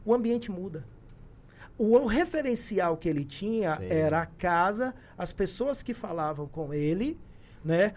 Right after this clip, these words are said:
Speaker 1: O ambiente que ele morava, não tô falando de determinismo, mas tô falando
Speaker 2: Sim.
Speaker 1: de associações mesmo, de certas influências, era, ele ouvia isso. E a, e quando a gente pensa, por exemplo, no campo linguístico,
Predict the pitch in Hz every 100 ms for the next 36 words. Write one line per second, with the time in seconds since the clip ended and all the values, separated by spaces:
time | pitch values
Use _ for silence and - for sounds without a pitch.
0 | - 214 233 240 240 269 320 262 226 208
1 | 185 170 147 156 208 240 151 143 135 165
2 | 220 220 196 202 196 185 196 196 175 180
3 | 156 151 - - 151 156 151 139 139 165
4 | 165 - 185 196 - 165 147 180 180 151
5 | 147 170 165 139 139 - - - 147 170
6 | - 175 170 170 165 143 165 - 147 160
7 | 233 - 147 131 - - - 285 294 -
8 | 277 294 285 214 330 254 220 214 190 220
9 | 220 220 220 - 311 269 226 - - 190
10 | 180 165 165 160 170 - 175 165 147 139
11 | 156 202 - -